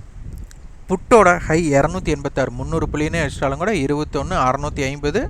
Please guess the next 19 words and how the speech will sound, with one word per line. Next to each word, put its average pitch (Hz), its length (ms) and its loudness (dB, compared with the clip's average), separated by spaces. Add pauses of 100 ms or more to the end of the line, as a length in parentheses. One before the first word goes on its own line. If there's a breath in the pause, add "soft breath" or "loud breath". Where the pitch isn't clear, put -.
அப்ப 147 220 0
அதிலிருந்து 135 380 -2
பதினாலு 131 280 -2 (180)
புள்ளிகள். 123 320 -6 (440 loud breath)
அப்ப 131 320 2
அறுநூத்தி 160 320 -2
அறுபத்தி 135 440 -2
நாலு. 110 380 -2 (640 loud breath)
அப்ப - 260 -6
இருநூத்தி 139 500 -2
எண்பத்தி 139 680 -4
ஆறு, 135 460 0 (260)
நூத்தி 151 240 -6
இருபத்தி 131 540 -4
எட்டு. - 360 -6 (680)
அப்ப 117 280 -8
பதினாலு, 123 640 -4
ஒண்ணு, - 320 -10
ஒன்பது, 131 460 -10